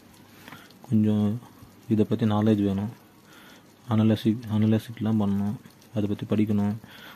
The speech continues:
அதுக்கு நம்மக்கிட்ட time இல்லைன்னா நம்ம பெஸ்ட் வந்து மியூச்சுவல் fund. மியூச்சுவல் fund வந்து ஒண்ணு எஸ் ஐ பி, இன்னொன்னு வந்து lump sum. எஸ் ஐ பினா monthly, monthly systematic investment plan. அதான் நம்மளுக்கு வந்து தெரியும்,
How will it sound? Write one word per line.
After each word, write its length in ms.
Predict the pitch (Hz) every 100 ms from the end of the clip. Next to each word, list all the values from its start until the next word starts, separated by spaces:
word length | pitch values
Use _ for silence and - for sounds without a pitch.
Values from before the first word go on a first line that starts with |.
| - -
அதுக்கு 220 | 101 104 107
நம்மக்கிட்ட 300 | 104 104 120 117
time 180 | 107 113
இல்லைன்னா 240 | 107 101 123 151 - - - - - - - - -
நம்ம 240 | 107 101 127 151 131 131 113
பெஸ்ட் 240 | 110 117
வந்து 140 | 113 110
மியூச்சுவல் 300 | 110 113 104
fund. 240 | 104 98 120 - - - - -
மியூச்சுவல் 280 | 120 113 110
fund 180 | 110 107
வந்து 140 | 113 117
ஒண்ணு 140 | 107 98
எஸ் 100 | -
ஐ 40 | 113 110
பி, 100 | 131 175 -
இன்னொன்னு 280 | 117 110 107
வந்து 180 | 113 120
lump 200 | 107 101 -
sum. 120 | 104 - - - - - - 107
எஸ் 120 | - 123
ஐ 20 | 117
பினா 180 | 104 113 131 - - 117
monthly, 280 | 107 127 120 110
monthly 300 | 101 110 135 - - - - - - - - -
systematic 600 | 120 113 120 117 113 127 113
investment 400 | 107 120 110 110
plan. 240 | 107 104 110 117
அதான் 220 | 110 113
நம்மளுக்கு 280 | 107 104 107
வந்து 140 | 117 -
தெரியும், 260 | 107 120